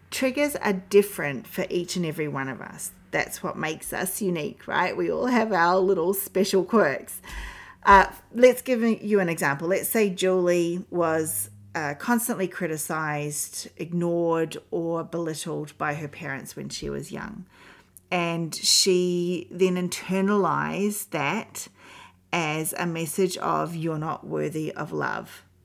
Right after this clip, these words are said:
Julie. You're not worthy of respect. You're not worthy, full stop."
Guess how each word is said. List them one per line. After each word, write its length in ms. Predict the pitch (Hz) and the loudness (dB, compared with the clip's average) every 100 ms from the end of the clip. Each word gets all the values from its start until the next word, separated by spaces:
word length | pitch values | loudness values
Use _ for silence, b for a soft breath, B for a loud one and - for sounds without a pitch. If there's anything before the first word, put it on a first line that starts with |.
| _ _ - | _ _ -12
Julie. 460 | 156 139 151 185 - - | -8 -6 -6 -8 -10 -10
You're 160 | 180 156 | -6 -4
not 240 | 165 - | -6 -6
worthy 500 | 208 165 147 160 - | -4 -4 -2 -4 -4
of 300 | - 151 - | -4 -6 -6
respect. 540 | 143 143 - - - - | -10 -8 -10 -12 -16 -10
You're 200 | 170 165 | -6 -4
not 280 | 180 - | -4 -4
worthy, 500 | 185 233 208 156 - | 0 0 0 -4 -8
full 280 | - - 147 | -10 -8 -8
stop." 380 | 143 - - | -8 -12 -14